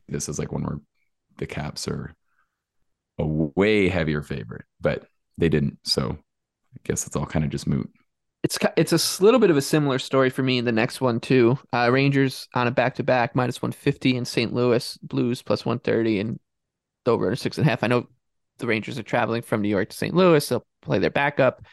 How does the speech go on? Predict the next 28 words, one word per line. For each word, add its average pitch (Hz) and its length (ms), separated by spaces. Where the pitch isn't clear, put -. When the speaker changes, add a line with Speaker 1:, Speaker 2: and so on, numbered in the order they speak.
Speaker 2:
Uh, - 40
I 107 180
was 135 100
hoping 156 180
to 117 80
maybe 113 200
get 110 120
a 110 40
little 113 140
bit 113 120
of 113 80
a - 20
bigger 110 240
number 107 220
against 110 340
the 113 80
Blues. 120 420
Uh, 139 200
though, 165 580
I 147 80
do 160 140
think 269 180
this 196 120
is 160 60
a 147 60
good 131 380
prop 135 480
game. 123 480